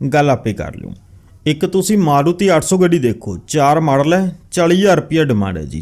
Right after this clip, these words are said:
ਚਾਲੀ ਹਜ਼ਾਰ ਕੋਈ ਫਿਕਸ ਨਹੀਂ ਹੈਗਾ, ਮੌਕੇ 'ਤੇ ਕੀਤਾ ਜਾਊਗਾ ਜੀ। ਰਾਮਪੁਰਾ ਫੂਲ ਮਾਲਕ ਦਾ ਏਰੀਆ ਹੈ, ਸੱਠ ਪੈਂਹਠ ਪੈਸੇ ਟਾਇਰਾਂ ਦੀ ਕੰਡੀਸ਼ਨ ਹੈ। ਗੱਡੀ ਵਧੀਆ ਹੈ, ਸੋਹਣੀ ਹੈ, ਮਾਲਕ ਨੇ ਵਧੀਆ ਰੱਖੀ ਹੋਈ ਹੈ, ਮਾਲਕ ਨੇ ਵਧੀਆ ਚਲਾਈ ਹੋਈ ਹੈ।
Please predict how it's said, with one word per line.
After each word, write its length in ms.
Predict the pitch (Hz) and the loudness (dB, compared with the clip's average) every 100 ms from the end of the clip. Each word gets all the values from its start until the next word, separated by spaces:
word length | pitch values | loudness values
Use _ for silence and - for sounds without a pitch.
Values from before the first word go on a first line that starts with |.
| - | -6
ਚਾਲੀ 280 | 147 143 180 | -2 0 2
ਹਜ਼ਾਰ 280 | 196 170 165 151 - - - | 4 4 0 -4 -10 -14 -4
ਕੋਈ 160 | 143 | -2
ਫਿਕਸ 320 | 147 160 160 185 | 0 0 0 -2
ਨਹੀਂ 160 | 170 | 0
ਹੈਗਾ, 200 | 156 180 | 0 0
ਮੌਕੇ 380 | 190 156 147 165 | 0 0 -2 -2
'ਤੇ 260 | 156 165 160 - - - | -2 -4 -6 -14 -12 -4
ਕੀਤਾ 320 | 175 175 160 | -2 2 2
ਜਾਊਗਾ 400 | 135 98 95 90 | 2 0 -2 -8
ਜੀ। 180 | 67 - - _ _ _ - | -10 -14 -18 _ _ _ -6
ਰਾਮਪੁਰਾ 580 | 139 147 165 160 185 190 | 0 2 0 0 2 2
ਫੂਲ 300 | 190 156 170 | 2 2 2
ਮਾਲਕ 320 | 165 139 135 | 2 0 -2
ਦਾ 120 | 151 | -2
ਏਰੀਆ 340 | 131 127 139 170 | 0 0 0 -2
ਹੈ, 120 | 175 | -2
ਸੱਠ 340 | - - 147 | -6 -2 -2
ਪੈਂਹਠ 280 | 147 165 180 | 0 -2 -2
ਪੈਸੇ 320 | 180 160 170 | 0 -2 0
ਟਾਇਰਾਂ 300 | 175 151 139 | 0 0 2
ਦੀ 120 | 147 147 | 0 0
ਕੰਡੀਸ਼ਨ 420 | 127 104 98 60 | -2 -4 -6 -10
ਹੈ। 100 | - - - - - - 120 | -14 -18 -20 -20 -18 -6 -2
ਗੱਡੀ 240 | 135 170 | 2 2
ਵਧੀਆ 380 | 170 165 185 196 | 0 0 0 0
ਹੈ, 80 | 190 | -2
ਸੋਹਣੀ 460 | 185 151 170 202 | -2 0 2 2
ਹੈ, 200 | 196 185 190 - | 2 0 -4 -6
ਮਾਲਕ 420 | 139 139 135 143 | -2 0 0 0
ਨੇ 100 | 180 180 | 0 0
ਵਧੀਆ 300 | 156 196 190 | 0 0 0
ਰੱਖੀ 220 | - 160 | 0 0
ਹੋਈ 240 | 156 170 | 2 2
ਹੈ, 120 | 170 170 - 139 | 0 -4 -10 -4
ਮਾਲਕ 380 | 147 147 151 | 0 0 0
ਨੇ 100 | 185 | 0
ਵਧੀਆ 300 | 190 170 196 | 0 0 0
ਚਲਾਈ 320 | 185 147 110 98 | 0 0 -2 -2
ਹੋਈ 240 | 107 | -6
ਹੈ। 80 | 67 | -8